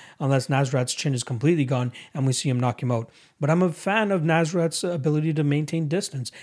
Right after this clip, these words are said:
and I think that's where, uh, Hoffa will have trouble here. We're talking about Hoffa having a three-inch height disadvantage and not to mention a four-inch reach disadvantage. If, uh, Nasrat's able to keep this fight on the outside and just pick him apart and possibly knock him out later,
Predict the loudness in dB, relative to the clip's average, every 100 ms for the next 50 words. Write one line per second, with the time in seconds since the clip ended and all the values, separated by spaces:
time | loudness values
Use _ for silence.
0 | -12 -4 -2 0 -2 -2 0 2 2 0
1 | -2 -6 -12 -6 -4 0 0 2 2 0
2 | -2 -6 -4 -4 -4 -8 -12 -18 -14 -4
3 | 0 2 2 2 2 0 0 0 0 -2
4 | -2 0 0 2 0 -2 -2 -4 -2 0
5 | 0 0 -2 0 -2 -4 -14 -12 -4 -2
6 | -2 0 -2 -2 -4 -4 0 2 2 0
7 | -2 -2 -2 -4 -2 -4 -4 -6 -10 -16
8 | -20 _ -8 -2 0 2 2 2 4 2
9 | 2 0 0 0 -4 -4 -4 -2 0 2
10 | 2 0 0 0 -2 -8 -8 -4 -4 -4
11 | -2 0 0 2 0 0 0 -2 -2 -2
12 | -2 -2 -2 -2 0 0 0 2 0